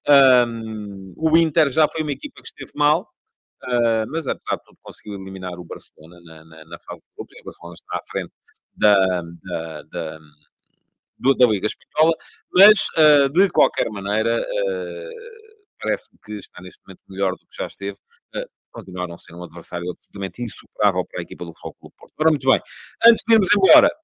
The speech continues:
ah, e mais uma vez vos peço desculpa pelas condições em que o programa começou, são mau, eu desfocado, o chat voltou a afetar-me um bocadinho hoje, peço imensa desculpa por tudo isso. Ah, queria lembrar-vos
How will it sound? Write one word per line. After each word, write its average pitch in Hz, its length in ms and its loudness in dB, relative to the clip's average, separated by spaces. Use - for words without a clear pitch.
ah, 123 1400 8
e 120 220 -6
mais 117 220 4
uma 120 120 0
vez 110 320 2
vos 107 240 -10
peço 113 300 -2
desculpa - 420 -8
pelas 98 140 -16
condições 107 480 -10
em 95 100 -10
que - 120 -20
o - 100 -20
programa 90 280 -10
começou, - 500 -16
são 101 100 -8
mau, 139 460 2
eu 123 180 0
desfocado, 131 800 0
o 120 340 -6
chat 117 280 -2
voltou 107 260 -10
a 101 40 2
afetar-me 98 460 -6
um 95 80 -8
bocadinho 110 520 -8
hoje, 120 400 -2
peço 131 300 2
imensa 113 260 -6
desculpa 107 340 -12
por - 120 -20
tudo 110 260 -4
isso. 160 320 2
Ah, 143 200 -4
queria 165 240 2
lembrar-vos 131 600 2